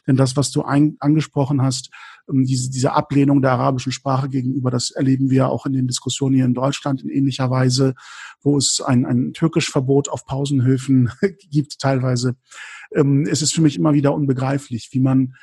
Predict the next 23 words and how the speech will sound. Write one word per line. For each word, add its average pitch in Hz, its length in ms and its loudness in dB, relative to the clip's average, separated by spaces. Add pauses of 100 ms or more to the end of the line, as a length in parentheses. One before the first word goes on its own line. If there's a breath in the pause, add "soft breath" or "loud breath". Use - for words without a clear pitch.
(300 loud breath)
ähm, 131 320 2
die 131 160 -6
zusätzliche 190 680 -2
Kompetenz 151 840 -2
von 127 200 -4
Schülerinnen 147 460 0
und 135 120 0
Schülern, 151 280 -2
eine 131 160 0
weitere 160 380 0
Sprache 156 480 -4
zu 123 180 -10
beherrschen, 123 720 -4 (480 loud breath)
nicht 156 260 0
als 143 160 -2
Fortschritt, 165 560 0
sondern 147 180 0
als 151 200 -4
Rückschritt 127 480 -2
wahrnimmt, 113 560 -10 (260 soft breath)
kognitiv 160 680 0
wie 147 60 -4
kulturell. 123 720 -2